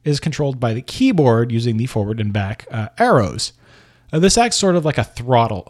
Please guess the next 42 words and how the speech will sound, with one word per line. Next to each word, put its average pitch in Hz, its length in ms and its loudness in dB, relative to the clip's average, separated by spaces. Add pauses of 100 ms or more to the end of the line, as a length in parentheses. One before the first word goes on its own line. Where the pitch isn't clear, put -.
Hitting 135 260 2
forward 135 380 0
starts 127 280 -2
you 139 100 0
f-, 123 40 -6
forward 120 720 0
slowly, 104 640 2 (540)
uh, 110 220 4
back 101 320 -4
slows 120 260 0
you 135 80 4
down, 107 300 2
and 107 100 2
eventually 104 420 -4
allows 101 280 -2
you 104 60 -6
to 98 80 -8
fly 110 180 -8
backwards. 196 480 -2 (260)
Now, 139 120 -2
that's 147 160 2
definitely 175 400 2
handy 175 360 2
when 131 120 2
you're 131 80 0
fighting 123 320 0
certain 123 340 -2
enemies. 104 480 -2 (400)
Uh, 139 140 2
the 135 120 0
left 156 240 2
and 131 140 -4
right 120 220 -4
arrows 175 720 2
handle 113 540 0
strafing. 107 560 -4 (960)
Now, 156 200 -2 (100)
<sighs> - 100 -20
I'm - 680 -10
not 214 140 -2
gonna 175 180 -2
lie. 101 460 -6